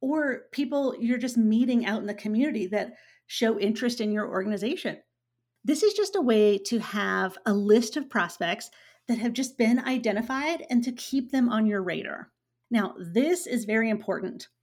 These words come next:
Not every prospect that's been identified should be moved forward in the moves management cycle. When you have a list of identified prospects,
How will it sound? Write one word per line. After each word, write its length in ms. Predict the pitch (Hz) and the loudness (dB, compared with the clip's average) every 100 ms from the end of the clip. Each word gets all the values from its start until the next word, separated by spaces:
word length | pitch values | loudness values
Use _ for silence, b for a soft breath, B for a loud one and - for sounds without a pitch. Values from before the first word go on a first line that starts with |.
| _ _ - | _ _ -4
Not 560 | 220 220 220 277 381 - | 4 4 6 2 -2 -4
every 300 | 269 269 262 | -4 -2 -2
prospect 840 | 240 - 392 392 - 185 185 - - | -4 -10 -10 -8 -4 -2 -2 -8 -4
that's 200 | 208 214 | -4 -2
been 160 | 220 | 0
identified 880 | 214 185 269 330 330 196 170 185 220 B B B | 0 2 2 0 0 -4 -4 -6 -8 B B B
should 440 | - - 311 370 | -8 -2 0 0
be 160 | 269 262 | 2 4
moved 580 | 240 226 285 196 214 - _ | 6 4 4 2 0 -4 _
forward 640 | - 294 302 180 180 190 - | -4 -2 0 -2 -4 -6 2
in 240 | 240 262 | 4 6
the 80 | 269 | 6
moves 280 | 254 254 196 | 4 4 2
management 440 | 220 214 196 - | 0 -2 -4 -10
cycle. 440 | - 190 196 - - _ _ _ _ _ _ _ _ _ | -6 -6 -8 -14 -20 _ _ _ _ _ _ _ _ _
When 220 | 233 240 | 4 6
you 160 | 277 349 | 6 2
have 200 | 370 381 | -2 -2
a 40 | |
list 420 | 277 202 202 214 | 0 0 -2 -2
of 120 | 220 202 | -4 -2
identified 600 | 196 196 196 208 208 196 | -2 -2 -2 0 -2 -2
prospects, 680 | 190 165 - 233 240 - | -4 -4 -4 -6 -6 -10